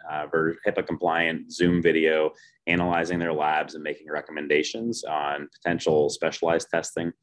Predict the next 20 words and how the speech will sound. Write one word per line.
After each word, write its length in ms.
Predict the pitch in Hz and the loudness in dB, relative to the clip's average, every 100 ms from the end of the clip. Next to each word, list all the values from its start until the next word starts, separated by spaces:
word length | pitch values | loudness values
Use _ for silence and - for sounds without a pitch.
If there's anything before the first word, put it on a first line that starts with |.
| - - - - | -20 -20 -20 -10
Uh, 220 | 71 73 | -6 0
that 220 | 85 - | 0 4
video 360 | 87 85 87 85 | 6 8 10 10
will 140 | 85 | 8
be 160 | 78 78 | 6 2
reviewed 420 | 80 78 82 80 | 0 2 2 2
in 80 | 82 | 0
the 120 | 82 | -4
assessment 600 | - 78 71 - 78 73 | -2 -4 -4 -6 -8 -6
with, 160 | 78 76 - | -6 -6 -2
with 180 | 78 - | -2 -2
the 60 | 80 | 0
health 280 | 80 80 - | 2 2 0
coach, 520 | 82 78 - - - | 2 2 0 -8 -8
uh, 280 | 73 71 71 71 | -4 -2 -2 -4
and 220 | 80 76 | -4 -2
with 200 | 73 76 - | 0 0 -2
the 140 | 78 76 - | -2 -2 -4
prospective 500 | - 80 80 90 80 | -8 -6 -2 -4 -2
member. 320 | 73 85 | -2 -2